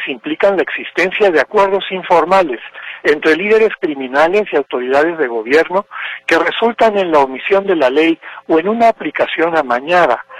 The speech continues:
a cambio de una contención pactada de la violencia o de favores económicos. Es indispensable que la ciudadanía se mantenga alerta ante esta preocupante situación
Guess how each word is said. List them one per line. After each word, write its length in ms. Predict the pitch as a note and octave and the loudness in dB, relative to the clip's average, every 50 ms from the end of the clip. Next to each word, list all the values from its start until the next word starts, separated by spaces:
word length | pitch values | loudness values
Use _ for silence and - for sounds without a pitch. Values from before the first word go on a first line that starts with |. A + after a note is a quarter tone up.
| - - - - | -16 -12 -4 0
a 140 | - C3+ C3 | 0 2 2
cambio 380 | - F3 F#3+ G3 G3 G#3 G3+ | 4 2 2 4 4 4 2
de 100 | F3+ E3+ | 2 2
una 240 | D#3+ D#3+ D#3+ E3 D#3+ | 0 0 0 0 0
contención 720 | - - D#3+ F3+ F3+ - D3 B2+ B2 - - D#3+ D3+ D#3 D3+ | 0 0 -2 -2 -2 -2 -4 -4 -4 -2 0 0 0 0 0
pactada 580 | - - F#3 - - - E3+ D3+ D3 D3 D3 | 0 0 0 0 0 2 4 4 6 6 4
de 140 | C#3+ C#3 C3+ | 4 2 2
la 160 | C3 C3+ C#3+ | 4 4 4
violencia 640 | C#3+ E3 E3+ D#3 D3 C3+ B2+ A#2+ - - C#3 C3 - - - - - - - | 4 2 2 0 -2 -4 -6 -6 -6 -4 -4 -4 -4 -8 -18 -18 -18 -6 -2
o 120 | - F#3+ E3 | 0 2 2
de 100 | D#3 C#3+ | 2 2
favores 400 | - D3 C3+ B2 C3+ B2+ A#2 A#2+ - - | 2 2 2 4 2 2 0 0 -4 -8
económicos. 680 | A#2 - - A#2 G#2+ G#2 G#2 G#2 G#2 - - - - - - - _ _ _ _ _ - - - - - - - - - - | -8 -8 -8 -8 -8 -8 -14 -14 -14 -16 -16 -16 -16 -16 -20 -20 _ _ _ _ _ -16 -16 -14 -14 -14 -16 -18 -12 -6 -2
Es 160 | F#3+ G3+ A3 | -2 0 0
indispensable 840 | C4 C4 B3 A#3+ F#3+ - - D3 C3 - - F3 F3 F3+ F#3 F#3 E3+ | 0 -2 -2 -4 -4 -4 -6 -6 -6 -2 2 2 4 4 4 0 0
que 140 | - E3 D3 | 0 0 2
la 120 | C#3 - | 2 0
ciudadanía 600 | - - - B2 B2+ B2+ A#2+ A2+ A#2+ C#3 D#3 F#3 F3 - | 0 -2 -4 -4 -2 0 -2 -2 -2 -2 0 -2 -2 -2
se 100 | - D3 | -4 -6
mantenga 480 | B2+ A#2+ A2+ A2 - C#3+ D3+ D#3+ E3+ D#3+ | -4 -6 -4 -2 -2 -2 0 2 2 2
alerta 500 | D#3 E3+ F#3 G3 F#3+ - - B2+ A#2 - - - - - - - | 4 4 2 2 2 0 -2 -2 -2 -4 -10 -16 -16 -14 -6 -2
ante 300 | - C#3+ D3 - G3 G3 | -2 -2 0 2 0 0
esta 220 | G3 - - - | 0 0 -4 -4
preocupante 720 | - - D#3+ D3 - - - - - - C#3+ C#3+ D3 - - - - | -4 -2 -4 -4 -4 -6 -10 -6 -2 0 0 0 0 -2 -6 -6 -6
situación 540 | F#3+ F3+ - G3+ F#3 - - F#3+ F3+ F3+ | -4 0 0 0 2 2 2 0 0 0